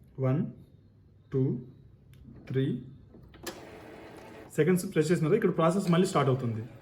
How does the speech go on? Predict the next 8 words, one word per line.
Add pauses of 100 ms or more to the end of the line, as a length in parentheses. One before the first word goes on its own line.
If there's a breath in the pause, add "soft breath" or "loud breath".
(100)
ఇప్పుడు
యాక్చువల్గా (140)
ఇంక్ (100)
సర్క్యులేషన్
అయితే
అవుతుంది. (500 loud breath)
ఈ (140)
ప్రాసెస్